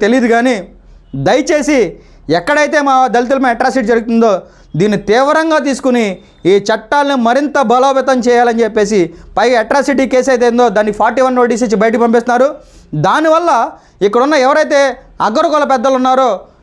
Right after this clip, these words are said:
అగ్రకులం సంబంధించిన మోకలు ఉన్నారో, మా మీద దాడి చేసి స్టేషన్ నుంచి బయటకు వచ్చి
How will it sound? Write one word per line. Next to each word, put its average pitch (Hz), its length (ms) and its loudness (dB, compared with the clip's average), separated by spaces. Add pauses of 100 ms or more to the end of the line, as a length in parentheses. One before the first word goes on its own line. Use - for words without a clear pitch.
(180)
అగ్రకులం 302 480 0
సంబంధించిన 277 480 2 (120)
మోకలు 285 300 0
ఉన్నారో, 269 300 2 (420)
మా 170 80 2 (100)
మీద 330 140 0 (100)
దాడి 294 260 0
చేసి 277 240 0 (100)
స్టేషన్ 285 360 0
నుంచి 277 200 0
బయటకు 262 220 0
వచ్చి 240 120 -2